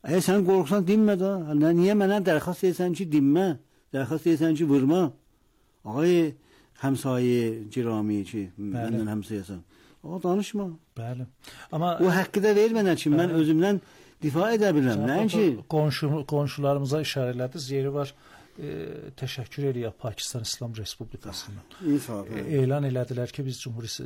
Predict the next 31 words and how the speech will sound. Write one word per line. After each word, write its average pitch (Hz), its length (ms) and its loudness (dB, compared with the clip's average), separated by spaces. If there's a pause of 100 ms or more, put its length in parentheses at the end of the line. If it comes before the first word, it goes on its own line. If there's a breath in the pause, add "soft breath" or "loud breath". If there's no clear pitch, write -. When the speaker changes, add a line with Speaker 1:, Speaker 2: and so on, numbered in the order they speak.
Speaker 2:
İslam 127 420 -8
Cumhuriyyətinin 117 680 -8
tam 147 300 -6 (500 soft breath)
arxasındayıq. 135 960 -6 (120)
Speaker 1:
Bəli. 87 200 -16 (280 loud breath)
Speaker 2:
E, 110 220 -16 (120)
və 117 260 -8 (920)
bu 123 120 -16
çox - 260 -14
sevindirici 101 560 -12
haldır. 98 460 -14
Bu 135 180 -8
Speaker 1:
Bəli. 156 200 -10
Speaker 2:
nə 170 100 -4
dərəcədə 131 400 -4
əhəmiyyətlidir, 107 540 -8
be-, 110 180 -6
belə 107 240 -8
bir 98 120 -10
himayəli? 107 340 -8
Speaker 1:
Çox 170 180 -4
əhəmiyyətli. 127 480 -2
Bilən 151 240 -2
ki, 160 160 0
e, 139 480 -2
Pakistan, 131 680 -8 (380)
o - 160 -8
ki, 139 240 -6
o 143 200 -2
həmsayamızdandır 120 840 -6
ki, 135 140 -6